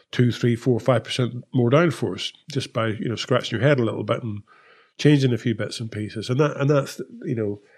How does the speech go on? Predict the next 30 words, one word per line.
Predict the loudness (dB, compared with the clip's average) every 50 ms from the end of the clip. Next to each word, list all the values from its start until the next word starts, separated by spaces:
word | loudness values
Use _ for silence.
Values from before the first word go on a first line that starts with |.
| _ _ _ -4
diminished | 0 2 4 6 6 6 4 2 0
as | -4 -4 -2
the | -2 0
years | 2 2 2 0
have | -2 -4
gone | -4 -4 -4 -2
by. | 0 0 0 2 0 -2 -4 -8 -14 _ _ _ _ _ _ _ _ -6
And | -2 0
again, | 2 4 4 2 2
it's | 2 0
the | 0 2
same | 4 4 2 2 2
from, | -2 -8 -10 -10 -10
from | -10 -10 -6 -4 -2
last | -2 -2 -2 -4 -6 -4
year | -4 -4
to | -2 -2 -4
this | -2 -2 -4 -4 -4
year, | -4 -4 -4 -4 -6 -8
that | -8 -10 -8 -8
it's | -8 -8 -8 -6
diminished. | -2 2 2 2 2 2 -2 -6 -10 -12 _ _ _ _ _ _ _ _ _ _ _ _
So | 2 6 8 10 10 10 8 8 6 4 0 _ _ _ _ _ _
it'll | -10 -8 -8 -4 0
be | 2 2
the | 4 4
same, | 4 6 6 6 6 6 4 2 0 -8 -18 _ -4
you | -2
know, | 0 0 -2 -4 -6 -4
same | 2 4 6 6 6 6 4 0